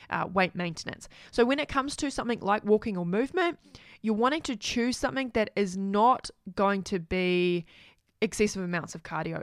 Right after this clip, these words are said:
and is not gonna be difficult to complete on a daily basis, 'cause we wanna win more, we wanna get more reps in.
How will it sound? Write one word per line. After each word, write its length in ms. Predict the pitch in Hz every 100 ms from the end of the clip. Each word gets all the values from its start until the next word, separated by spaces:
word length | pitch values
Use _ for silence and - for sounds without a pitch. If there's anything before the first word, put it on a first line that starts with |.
| -
and 120 | 180
is 160 | 180 175
not 200 | 214 226
gonna 160 | 247
be 300 | 220 220 214 - 170
difficult 580 | 196 196 196 - 175 - _
to 100 | -
complete 400 | 202 180 196 170 -
on 100 | 165
a 60 |
daily 260 | 165 165 165
basis, 340 | - 165 -
'cause 120 | -
we 60 | 196
wanna 200 | 220 254
win 280 | 196 208 214
more, 200 | 180 156
we 80 | 175
wanna 140 | 190
get 260 | 175 208 -
more 180 | 202 180
reps 280 | 175 -
in. 180 | - -